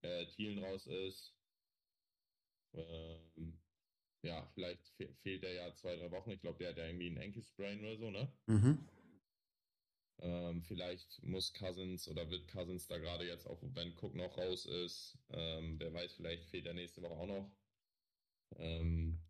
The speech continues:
Speaker 1: so, wenn im Training nochmal irgendwie was passiert, weil der ja limited ist, wer weiß. Und dann, dass er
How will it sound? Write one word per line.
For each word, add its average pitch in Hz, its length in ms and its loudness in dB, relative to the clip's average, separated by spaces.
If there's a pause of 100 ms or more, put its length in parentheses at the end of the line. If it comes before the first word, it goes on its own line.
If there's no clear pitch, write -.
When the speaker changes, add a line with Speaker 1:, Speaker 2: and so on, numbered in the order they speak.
(400)
Speaker 1:
so, 85 320 0
wenn 87 180 -4
im 85 140 -2
Training 90 240 -4
nochmal 87 240 -4
irgendwie 85 220 -2
was 85 140 -4
passiert, 87 400 -4
weil 82 100 -2
der 82 180 -2
ja - 0 -
limited 85 460 -2
ist, 82 260 -2
wer 82 120 0
weiß. 87 380 -2 (220)
Und 85 180 0
dann, 82 440 0
dass 80 260 -4
er 80 420 -2